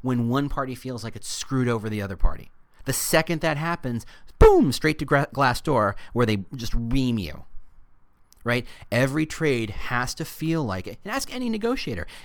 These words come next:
every trade has to feel like everybody came out ahead.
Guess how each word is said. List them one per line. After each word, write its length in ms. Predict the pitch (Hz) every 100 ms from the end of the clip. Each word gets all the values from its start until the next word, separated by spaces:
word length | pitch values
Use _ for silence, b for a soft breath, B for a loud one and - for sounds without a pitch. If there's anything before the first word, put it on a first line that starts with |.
| B
every 340 | 131 143 160
trade 360 | 175 - 214 123
has 220 | 123 127
to 80 | -
feel 220 | 143 180
like 300 | 165 110 113 - b b b -
everybody 460 | 117 123 131 123 123
came 260 | - 110 104
out 140 | 95
ahead. 300 | 85 82 -